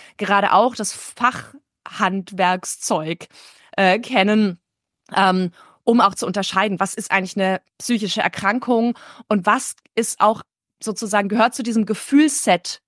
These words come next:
des Menschen dazu, ähm, traurig zu sein, Angst zu haben, was sich eben nicht gleich sozusagen manifestiert als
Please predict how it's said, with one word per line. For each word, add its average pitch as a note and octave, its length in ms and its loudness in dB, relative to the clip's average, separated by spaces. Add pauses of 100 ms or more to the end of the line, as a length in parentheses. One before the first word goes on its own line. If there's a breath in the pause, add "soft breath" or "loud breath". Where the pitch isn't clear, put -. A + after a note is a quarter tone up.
(120)
des G3 160 -6
Menschen G#3 460 2
dazu, F#3+ 540 -4 (400 loud breath)
ähm, F#3 340 2
traurig A3 440 2
zu - 120 -8
sein, F#3+ 480 0
Angst A3 400 -4
zu G3 140 -4
haben, F3+ 560 4 (340 soft breath)
was - 300 -2
sich G3+ 180 -6
eben G#3 220 2
nicht C4 200 0
gleich F#3+ 360 0
sozusagen F3 800 -2 (220 soft breath)
manifestiert F3 960 0
als D#3+ 580 -2